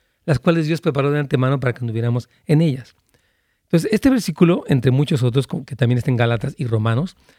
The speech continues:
colocan las obras en el lugar muy similar a lo que dice Santiago. Las o-, la fe tiene una evidencia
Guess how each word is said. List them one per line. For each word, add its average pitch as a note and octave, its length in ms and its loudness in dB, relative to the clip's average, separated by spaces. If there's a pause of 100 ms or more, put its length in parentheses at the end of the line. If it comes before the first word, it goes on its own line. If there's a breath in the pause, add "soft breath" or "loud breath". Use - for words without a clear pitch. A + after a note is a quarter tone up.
(680 soft breath)
colocan F#3+ 540 2
las F3 180 0
obras D#3+ 320 0
en C3+ 160 0
el C3+ 100 0
lugar C3+ 440 0 (680)
muy D3+ 280 2
similar D3+ 400 0
a C#3+ 80 0
lo B2+ 100 0
que B2+ 80 0
dice B2 140 0
Santiago. A#2+ 560 -2 (960)
Las D#3 380 -2
o-, B3 340 0
la F3 240 0
fe B3+ 580 -2 (1200)
tiene F#3+ 400 2
una G3 220 0
evidencia C#3+ 880 0